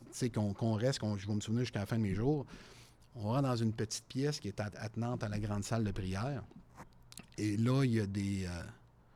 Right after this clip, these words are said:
il y a des gens qui sont couchés au sol.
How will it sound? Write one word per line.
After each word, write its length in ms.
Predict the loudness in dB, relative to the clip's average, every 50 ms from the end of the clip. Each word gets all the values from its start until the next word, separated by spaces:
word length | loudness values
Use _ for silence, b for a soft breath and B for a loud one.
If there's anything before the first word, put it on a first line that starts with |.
| b b b b b b b b -20 -18 -6 -2
il 60 | 0
y 40 | 2
a 40 | 4
des 300 | 4 4 6 6 4 4
gens 320 | 4 4 4 4 4 4 2 0 -4 -10 -16 -20 -20 -8 -4
qui 100 | 0 0
sont 140 | 2 0
couchés 300 | 0 -2 -2 2 4 4
au 100 | 4 4
sol. 340 | 4 4 4 6 6 6 4